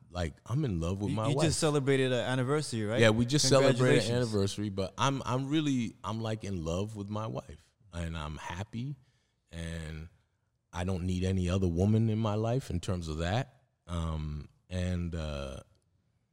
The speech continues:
Speaker 1: and I feel great, man. I've, like, I have a, I have a really strong marriage, um, and, you know, we do our best. Obviously, we have our problems, and,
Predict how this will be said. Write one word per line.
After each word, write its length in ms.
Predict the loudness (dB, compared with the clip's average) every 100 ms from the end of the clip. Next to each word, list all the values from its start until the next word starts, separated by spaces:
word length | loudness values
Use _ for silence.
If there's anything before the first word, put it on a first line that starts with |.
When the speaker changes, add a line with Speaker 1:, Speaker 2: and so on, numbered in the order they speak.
| _ _ _ -6
Speaker 1:
and 100 | -6
I 40 |
feel 320 | -6 -4 -2 -2
great, 500 | -4 -2 -2 -4 -10
man. 280 | -8 -6 -4
I've, 160 | -2
like, 280 | -2 -2 -2
I 100 | -2
have 260 | -2 -2 -4
a, 140 | -8 -8
I 60 | -6
have 240 | -4 -4
a 80 | -4
really 460 | -4 -2 0 2 0
strong 840 | -2 -6 -6 -2 0 2 0 -4 -8 _ _ _ _
marriage, 720 | -2 2 4 2 -6 -12 -14 -16 _ _ _
um, 720 | -6 -4 -4 -6 -8 -10 -14 -18 _ _ _
and, 760 | -8 -4 -4 -4 -6 -8 -12 -14 _ _ _ _ _ _ -8
you 100 | -6
know, 200 | -4 -6
we 160 | -8 -8
do 280 | 0 2 4
our 120 | 2
best. 420 | 2 0 0 -4
Obviously, 480 | -6 -4 -4 -4 -4
we 140 | -2
have 200 | -2 -4
our 80 | -6
problems, 680 | -6 -2 -2 -2 -4 -4 -6
and, 300 | -6 -8